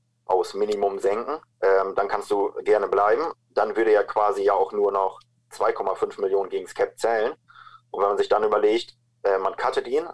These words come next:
dann sind zwei Millionen Dead, äh, Dead Cap und man nimmt einen neuen, der kostet dann ja auch Minimum siebenhunderttausend oder sowas in der Größenordnung. Ähm, der wäre dann ja in dem Fall sogar teurer. Also wäre Cutten dieses Jahr quasi noch gar keine Option,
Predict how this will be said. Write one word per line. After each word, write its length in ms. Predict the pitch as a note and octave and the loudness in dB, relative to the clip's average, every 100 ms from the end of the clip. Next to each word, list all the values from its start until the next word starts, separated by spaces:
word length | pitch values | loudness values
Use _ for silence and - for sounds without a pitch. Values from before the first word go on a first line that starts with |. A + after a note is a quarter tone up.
| - - | -8 -4
dann 120 | G2 | 0
sind 260 | G2 G2 | 2 0
zwei 180 | - G#2 | -2 0
Millionen 320 | G#2+ G2+ G2 | 2 2 2
Dead, 260 | F#2+ A2 C#3 _ G#2 | 2 2 0 _ 0
äh, 160 | F#2+ | 0
Dead 200 | G#2 - | 0 -2
Cap 260 | B2+ C3+ - - - | -2 -2 -4 -8 -6
und 180 | G2+ F#2+ | -4 -2
man 120 | G2+ | -2
nimmt 180 | G#2+ G#2 | -2 -2
einen 100 | G2 | 0
neuen, 340 | A2 C3 D3+ _ _ _ _ | 2 0 -4 _ _ _ _
der 100 | G2 | -4
kostet 280 | G#2+ G#2+ G#2 | 0 0 0
dann 120 | G2+ | 0
ja 80 | G2 | 2
auch 240 | G#2+ G2 E2+ | 2 0 -4
Minimum 520 | F#2+ F#2 F#2 F2+ F2 _ _ | -8 -4 -4 -4 -10 _ _
siebenhunderttausend 680 | F#2 F#2 F#2 - F#2+ G2 G#2 | -8 -4 -4 0 2 2 2
oder 180 | F#2 F#2 | 0 2
sowas 260 | F#2+ F2+ | 0 0
in 160 | - F2+ | -6 0
der 180 | F#2+ F#2+ _ | 0 0 _
Größenordnung. 640 | G2+ G2 - G#3 - B3 _ _ _ _ _ _ _ - | 0 2 0 0 -2 -6 _ _ _ _ _ _ _ 0
Ähm, 340 | F#2+ F#2 F2+ - | 2 2 -4 2
der 100 | G#2 | 4
wäre 180 | G#2+ G#2+ | 6 4
dann 140 | G#2 | 2
ja 100 | G#2 | -2
in 80 | G2 | -2
dem 140 | A2 | -4
Fall 180 | - G2 | 0 0
sogar 180 | G2 G2 | 0 0
teurer. 440 | A#2+ G#2+ F2+ E2 - _ | 2 2 0 -4 -10 _
Also 420 | F#2 F#2 F#2+ - _ _ _ _ _ | -4 0 -2 -2 _ _ _ _ _
wäre 560 | F2 F#2+ G2 F#2+ G2+ - _ _ - | -2 2 4 2 2 -4 _ _ -6
Cutten 420 | A#2+ B2+ C3 C3 _ _ _ - | -2 -2 -4 -10 _ _ _ -18
dieses 320 | A#2 C3+ - | -4 -2 0
Jahr 380 | G#2+ G#2+ A2 G2+ | 2 2 2 -2
quasi 360 | - G#2+ G#2 G2+ | -2 0 0 0
noch 160 | G2 | -2
gar 100 | G#2 | -2
keine 200 | G#2+ G2 | -2 -4
Option, 400 | F#2 - A2+ C3+ | -4 0 2 2